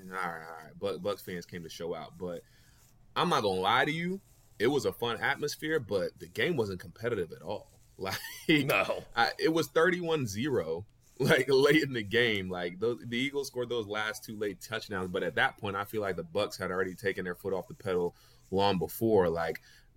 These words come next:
Speaker 1: Brady and Mike Evans were back out there, like, they were playing Pee Wee football, man. <laughs> Like, it, it just, they just made it look so easy. And Jalen Hurts, like, I personally, like, I wanna see him succeed,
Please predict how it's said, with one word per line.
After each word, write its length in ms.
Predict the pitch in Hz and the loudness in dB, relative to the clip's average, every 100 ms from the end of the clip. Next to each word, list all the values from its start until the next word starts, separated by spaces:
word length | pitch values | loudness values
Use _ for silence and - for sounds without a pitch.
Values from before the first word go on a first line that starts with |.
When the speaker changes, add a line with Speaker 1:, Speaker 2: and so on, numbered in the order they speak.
| - | -12
Speaker 1:
Brady 460 | 85 98 117 117 | 2 8 8 8
and 100 | 107 | 4
Mike 200 | 104 104 | 4 4
Evans 320 | 107 117 98 90 | 4 4 2 0
were 100 | 87 | 2
back 240 | 95 92 | 2 2
out 180 | 95 92 | 0 2
there, 160 | 95 | 2
like, 280 | 98 85 73 - 92 90 - 71 | 4 0 -2 -6 -10 -10 -10 -14
they 140 | 80 87 | 0 4
were 100 | 101 | 4
playing 280 | - 107 98 | 4 2 2
Pee 180 | 123 | 0
Wee 140 | 117 120 | 0 0
football, 440 | 160 165 90 78 | -2 0 -2 -2
man. 320 | 82 92 117 107 | -2 -2 -2 -4
<laughs> 120 | 107 180 | 0 4
Like, 400 | 165 185 143 - - - - | 6 6 6 2 -16 -20 -2
it, 160 | - | 4
it 100 | 131 | 4
just, 240 | 117 127 107 | 4 0 4
they 140 | 120 | 2
just 160 | 127 123 | 0 2
made 200 | 120 - | 4 4
it 60 | |
look 220 | 98 104 | 4 0
so 260 | - 104 92 | 0 0 0
easy. 460 | 92 101 85 76 69 - | 0 -4 -6 -10 -10 0
And 440 | 98 98 92 90 - - - - - - - | 2 4 2 0 -10 -20 -20 -20 -20 -20 -10
Jalen 520 | 87 92 131 165 156 | -6 4 4 6 4
Hurts, 300 | 135 139 135 - | 4 4 4 4
like, 240 | 107 - | 2 4
I 140 | 123 120 92 - | 4 4 0 -8
personally, 520 | 131 135 143 147 143 | 4 4 4 0 2
like, 160 | 123 92 | 2 4
I 120 | 98 | 2
wanna 340 | 98 110 110 | 2 0 0
see 220 | - 113 | -2 -6
him 140 | 107 98 | -6 -8
succeed, 680 | - - - 104 110 123 | -6 -6 -4 -2 -2 -2